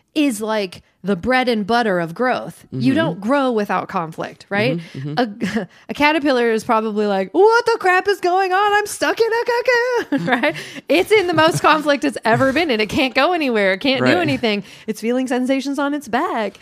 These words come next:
Speaker 1: right? Like, it can't figure out what's going on. And it
Speaker 2: Sleeping bag is really tight.
Speaker 1: if it <laughs> only stopped there,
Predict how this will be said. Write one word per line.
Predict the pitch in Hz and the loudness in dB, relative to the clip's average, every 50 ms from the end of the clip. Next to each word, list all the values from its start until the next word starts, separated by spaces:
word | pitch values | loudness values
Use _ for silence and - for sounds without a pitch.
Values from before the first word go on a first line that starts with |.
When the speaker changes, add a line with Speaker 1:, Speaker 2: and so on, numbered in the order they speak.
| - - - - | -20 -20 -6 0
Speaker 1:
right? | 220 240 247 277 285 269 | 2 4 4 4 4 2
Like, | 277 277 262 - | 2 0 0 -2
it | 277 226 - | -4 -2 0
can't | 370 320 302 277 269 | 0 0 0 0 0
figure | 311 294 277 277 | 0 0 2 2
out | 262 | 2
what's | 262 269 | 0 0
going | 269 254 254 269 | 0 0 2 2
on. | 285 277 247 233 - - - - - - | 2 2 2 0 -2 -8 -16 -20 -10 -4
And | 220 262 277 277 | -2 0 0 0
it | |
Speaker 2:
Sleeping | 156 170 196 208 175 147 | 0 0 0 -2 -2 0
bag | 135 135 123 123 | 0 0 0 -2
is | 131 123 139 | -4 -4 -4
really | 170 180 185 156 | -4 -4 -4 -4
tight. | - - 143 175 147 - | -4 -4 -4 -4 -2 0
Speaker 1:
if | 269 330 - | 0 0 2
it | 302 330 285 247 196 196 | 0 0 0 -2 -2 0
<laughs> | |
only | 233 254 294 330 302 302 285 269 | 0 0 0 0 0 0 -2 -4
stopped | - - - 254 262 285 339 - - 214 | -4 -4 0 0 0 0 0 -4 -6 -4
there, | 208 277 370 349 269 240 226 254 262 | -2 -2 0 0 0 0 0 -2 -4